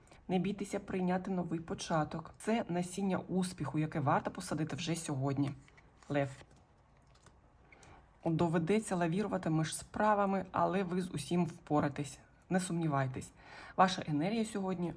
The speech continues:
гнучкіша і живіша. Не беріть, е, на себе забагато. Знайдіть баланс, і день принесе гарний результат. Діва. У вас початок нового етапу. Головне, не бійтеся, ризикуйте чи спробуйте щось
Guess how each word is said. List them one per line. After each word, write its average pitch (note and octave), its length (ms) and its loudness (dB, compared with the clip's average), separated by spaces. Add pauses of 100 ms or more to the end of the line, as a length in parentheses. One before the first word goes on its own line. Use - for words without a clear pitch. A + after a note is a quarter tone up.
(100)
гнучкіша F3+ 720 0
і - 200 -2
живіша. D#3 600 0 (380)
Не G3+ 140 6
беріть, G3+ 540 2
е, D#3+ 300 0
на D#3+ 120 6
себе D#3+ 260 0
забагато. C#3+ 640 2 (380)
Знайдіть F#3+ 380 2
баланс, C#3 520 4
і E3 120 -2
день G#3+ 240 4
принесе D#3+ 400 2
гарний D#3 320 0
результат. C#3 580 -4 (520)
Діва. D3+ 360 0 (1600)
У F3 100 -4
вас A3+ 280 6
початок F3+ 440 -2
нового D#3+ 340 2
етапу. C3+ 520 -4 (380)
Головне, G3+ 300 4
не G3 160 6
бійтеся, F#3 640 -2 (400)
ризикуйте F#3 880 0 (200)
чи - 180 -2
спробуйте G3 440 0
щось F3+ 300 -2